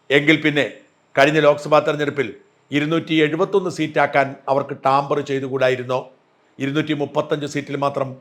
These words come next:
ഒതുങ്ങേണ്ട കാര്യമുണ്ടോ എന്നാണ്. എന്തായാലും ലോക്സഭാ തെരഞ്ഞെടുപ്പിൽ ബി ജെ പിക്ക് കേവല ഭൂരിപക്ഷം കിട്ടിയില്ലെങ്കിലും പിന്നീട് നടന്ന ഹരിയാനയിലെയും മഹാരാഷ്ട്രയിലെയും നിയമസഭാ തെരഞ്ഞെടുപ്പും അതിനോടനുബന്ധിച്ച് രാജ്യവ്യാപകമായി നടന്ന ഉപതെരഞ്ഞെടുപ്പുകളും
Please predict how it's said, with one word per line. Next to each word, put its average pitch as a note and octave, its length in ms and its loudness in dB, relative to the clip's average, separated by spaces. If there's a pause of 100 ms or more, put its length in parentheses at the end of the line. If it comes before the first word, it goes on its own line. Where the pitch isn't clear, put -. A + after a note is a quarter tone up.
(340)
ഒതുങ്ങേണ്ട D3 460 0 (140)
കാര്യമുണ്ടോ C3+ 460 0 (100)
എന്നാണ്. B2 300 -2 (600)
എന്തായാലും G3 400 6 (100)
ലോക്സഭാ G3 360 6 (100)
തെരഞ്ഞെടുപ്പിൽ F3+ 420 -2 (140)
ബി F3 160 -2
ജെ F#3+ 120 6
പിക്ക് F3 240 -8
കേവല F3 240 4 (100)
ഭൂരിപക്ഷം E3 500 -4
കിട്ടിയില്ലെങ്കിലും C#3+ 580 0 (560)
പിന്നീട് A3+ 320 6
നടന്ന D3+ 220 4 (420)
ഹരിയാനയിലെയും F3+ 580 4
മഹാരാഷ്ട്രയിലെയും E3 680 4 (380)
നിയമസഭാ F3 440 4
തെരഞ്ഞെടുപ്പും B2 460 -4
അതിനോടനുബന്ധിച്ച് E3+ 760 2 (500)
രാജ്യവ്യാപകമായി F3+ 800 6
നടന്ന D#3 240 0 (220)
ഉപതെരഞ്ഞെടുപ്പുകളും D3 720 0